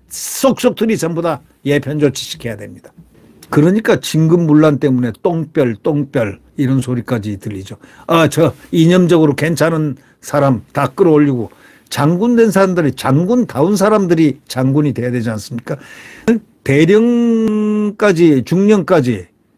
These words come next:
그 연관 장교들을 또까지 아주 그냥 완전히 문재인 군으로 바뀌어 있었는데 이 여기에 가장 거기에 중심한 사람들이 몇 사람들이 있을 겁니다. 그런 사람들 다 정리를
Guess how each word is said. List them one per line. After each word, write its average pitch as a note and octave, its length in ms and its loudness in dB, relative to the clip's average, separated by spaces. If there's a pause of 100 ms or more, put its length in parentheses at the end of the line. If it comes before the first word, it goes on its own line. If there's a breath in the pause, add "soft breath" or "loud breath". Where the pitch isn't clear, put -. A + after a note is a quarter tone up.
(260)
그 F3+ 200 4
연관 E3+ 380 2
장교들을 F3 640 2
또까지 F#3+ 720 -2
아주 F3 300 -2
그냥 G3+ 380 0 (1500 soft breath)
완전히 A#3+ 800 4 (720)
문재인 F#3+ 580 2
군으로 D#3+ 600 -2
바뀌어 C#3 280 -4
있었는데 C3+ 760 0
이 D#3+ 220 -2
여기에 F#3+ 520 2 (560)
가장 F#3+ 400 -4
거기에 C#3+ 340 0
중심한 D#3 600 0
사람들이 C#3 540 0
몇 A#2+ 160 0
사람들이 C3 420 0
있을 - 220 -14
겁니다. G#2+ 260 -16 (280 loud breath)
그런 E3+ 260 0
사람들 E3 380 0
다 C#3 160 -4
정리를 C3+ 560 -2